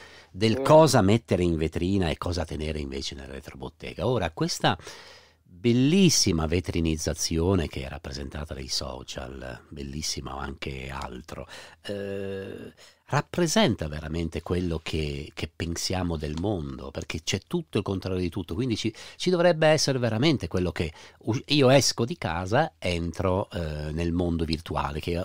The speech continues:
Speaker 1: oggi forse chiamarlo virtuale è un errore, veramente un errore, perché, eh, siamo on life, come direbbe Luciano Floridi, sei,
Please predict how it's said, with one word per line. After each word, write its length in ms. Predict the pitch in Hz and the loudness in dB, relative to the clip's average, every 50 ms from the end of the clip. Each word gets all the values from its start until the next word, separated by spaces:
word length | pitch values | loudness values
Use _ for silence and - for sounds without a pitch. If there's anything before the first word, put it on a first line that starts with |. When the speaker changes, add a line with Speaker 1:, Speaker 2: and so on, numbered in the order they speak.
| - | 0
Speaker 1:
oggi 280 | - 147 165 143 - - | 2 2 2 2 2 -2
forse 300 | - - 113 110 - - | -2 0 -2 -2 -2 -4
chiamarlo 340 | - 80 73 76 80 80 80 | -4 -4 -4 -4 -4 -4 -4
virtuale 480 | 73 78 76 - - 120 120 101 80 - - - - - - - - | -4 -4 -2 2 4 6 6 6 4 0 -6 -14 -18 -18 -20 -6 -2
è 120 | - 85 | 0 2
un 220 | 82 76 78 80 73 | 2 2 2 0 0
errore, 720 | 69 64 67 69 71 71 64 62 - - - - - - | 0 -2 -4 -4 -4 -4 -4 -4 -6 -10 -12 -16 -18 -8
veramente 400 | - 73 67 71 71 73 73 - - | -6 -6 -4 -2 -4 -4 -4 -6 -8
un 60 | 73 | -8
errore, 240 | 71 78 76 65 - | -6 -4 -4 -4 -4
perché, 340 | - - - - - 65 - - - - - - - - - | -4 -6 -4 -4 -4 -4 -6 -10 -16 -18 -16 -18 -18 -18 -12
eh, 240 | - - 78 78 73 | -8 -6 -6 -4 -2
siamo 400 | - - 101 92 95 92 87 90 | 0 2 4 6 6 6 4 6
on 260 | - 113 107 101 104 104 | 6 8 10 10 10 10
life, 380 | 104 98 101 95 95 - - | 10 8 8 6 4 2 0
come 220 | - - 85 80 80 | 0 0 2 2 4
direbbe 340 | 87 85 85 87 85 85 | 4 4 4 2 2 2
Luciano 380 | 85 85 80 - - 85 82 82 | 2 2 2 2 0 2 0 0
Floridi, 600 | 78 90 82 80 80 78 73 69 71 73 76 82 - _ | 2 2 2 2 2 0 0 -2 -2 -4 -4 -6 -10 _
sei, 320 | - - - 85 82 | -2 0 0 2 0